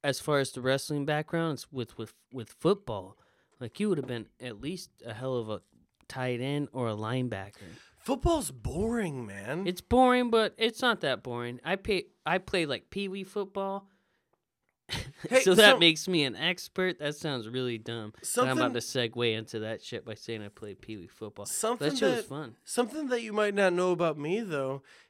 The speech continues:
Speaker 2: is I went to college for three and a half years, and I played, I played college baseball for three years.
Speaker 1: Really?
Speaker 2: Mm-hmm. I was a pitcher in college, a-, and I wouldn't really call it college. It was, like, kind of a sister school.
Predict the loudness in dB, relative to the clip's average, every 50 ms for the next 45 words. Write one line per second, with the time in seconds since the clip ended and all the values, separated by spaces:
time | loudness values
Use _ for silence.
0 | _ -4 -4 -2 0 2 2 4 4 2 0 0 -4 -6 -6 -8 -6 -2 0 0
1 | 0 0 0 -2 -4 -8 -8 -8 -8 -8 -8 -8 -6 -4 -4 -4 -4 -6 -4 -4
2 | -6 -6 -8 -10 -8 -8 -6 -6 -6 -8 -10 -10 -8 -4 -4 -4 -4 -4 -4 -2
3 | -2 -2 -2 -4 -12 -18 _ -20 -4 -2 -2 -2 -2 0 0 0 0 0 -4 -6
4 | -4 -2 -2 -2 -2 -4 -6 -4 -2 -2 -2 -4 -6 -10 -10 -10 -10 -12 -14 -14
5 | -14 -14 -10 -8 -8 -6 -6 -6 -8 -10 -14 -16 -12 -10 -6 -4 -2 -4 -4 -6
6 | -8 -10 -12 -10 -10 -8 -8 -8 -8 -10 -12 _ _ _ _ -20 _ _ -20 -20
7 | _ _ _ 0 0 0 0 -2 -8 -6 _ -2 -2 -2 -2 0 -2 -2 -2 -2
8 | -4 -6 -8 -8 -8 -6 -4 -4 -4 -4 -4 -6 -6 -8 -12 -16 -18 _ _ -6
9 | -6 -6 -8 -14 -20 -20 -20 _ _ _ _ -2 0 0 0 -2 -4 -2 -2 -2
10 | 0 0 -2 -2 -2 -2 -2 -2 0 0 0 -2 -2 -2 -2 -2 -2 -2 -6 _
11 | -6 -2 0 0 2 0 -2 -4 -6 -6 -8 -8 -6 -6 -6 -6 -6 -6 -6 -4
12 | -4 -4 -4 -6 -8 -10 -8 -8 -8 -6 -6 -8 -8 -8 -10 -10 -10 -8 -8 -10
13 | -12 -14 -10 -8 -6 -4 -4 -4 -4 -4 -6 -6 -8 -8 -10 -12 -12